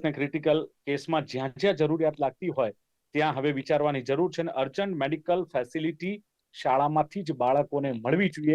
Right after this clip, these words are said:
એવી પણ શશી ભટ્ટે એક માંગ કરી છે. Anyway, તો આ સાથે સમયની મર્યાદાને કારણે ચર્ચાનું સમાપન કરીશું અને ચર્ચામાં ભાગ લેવા બદલ ઉત્સવ ઉનડકટ, શશી ભટ્ટ, ડોક્ટર સ્નેહલ પટેલ ત્રણેય ઉપસ્થિત રહ્યા. ખૂબ ખૂબ આભાર. Thank you very much. Thank you.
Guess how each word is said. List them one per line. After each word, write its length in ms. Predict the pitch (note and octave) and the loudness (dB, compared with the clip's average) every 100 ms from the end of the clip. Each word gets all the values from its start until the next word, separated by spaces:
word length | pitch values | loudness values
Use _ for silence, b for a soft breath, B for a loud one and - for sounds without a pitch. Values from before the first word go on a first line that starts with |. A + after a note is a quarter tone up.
| E3 | 0
એવી 200 | C#3 D3+ D#3+ | -4 -4 -4
પણ 140 | D3+ D#3 | -4 -4
શશી 340 | - A#2+ D3 | -4 -6 -4
ભટ્ટે 280 | B2 A#2+ C3+ | 0 0 2
એક 260 | C3 - A#2 | 0 0 0
માંગ 340 | A2 A2 A2 | 2 0 0
કરી 320 | - D#3 G3+ | 2 4 4
છે. 240 | - C#3 - b b b _ _ - | 2 0 -2 b b b _ _ 0
Anyway, 320 | E3 A#3 B3+ | 4 6 6
તો 180 | B3+ G#3+ | 6 6
આ 240 | G#3 G3 F#3+ | 6 6 6
સાથે 280 | F#3 F#3+ | 2 0
સમયની 320 | F#3+ F3 F#3 F3 | -2 0 0 0
મર્યાદાને 420 | D#3+ E3 E3+ E3+ | 2 2 2 0
કારણે 300 | D#3+ D#3+ E3+ | -2 -2 -2
ચર્ચાનું 400 | D3 D3 E3 D#3+ | -2 -2 -4 -2
સમાપન 360 | D3+ D#3+ F3+ | -2 0 -2
કરીશું 380 | F#3 G3 F#3 B3 _ _ - | -2 -2 -2 -10 _ _ -6
અને 180 | C3+ D3 | -2 0
ચર્ચામાં 480 | D3 E3 G#3 G3 F#3 | 4 4 4 4 2
ભાગ 240 | C#3 D#3 | 4 4
લેવા 160 | D#3+ E3 | 6 4
બદલ 220 | F3+ F#3+ | 6 4
ઉત્સવ 260 | C#3+ - D#3+ | 2 -2 -2
ઉનડકટ, 420 | D3+ D#3 F#3 F3+ | 0 0 0 -2
શશી 240 | D3+ D#3+ | -4 -4
ભટ્ટ, 200 | D3+ E3+ | 0 2
ડોક્ટર 220 | D#3+ - | 0 0
સ્નેહલ 260 | D#3 D#3+ D#3+ | -4 0 0
પટેલ 300 | E3 E3 A#2 | 2 2 0
ત્રણેય 280 | - D#3+ E3+ | 2 2 2
ઉપસ્થિત 380 | E3 E3+ E3 F3+ | 2 -2 0 2
રહ્યા. 180 | F#3 | 2
ખૂબ 400 | F#3+ _ _ D3 | 0 _ _ -6
ખૂબ 140 | D3 E3 | 0 2
આભાર. 220 | D#3 G#3 | 4 2
Thank 220 | D#3+ D#3 | 0 -4
you 80 | D3+ | 0
very 180 | C3+ A2 | -2 -2
much. 100 | G2 C#3+ | -6 -8
Thank 120 | |
you. 80 | C#3+ | -10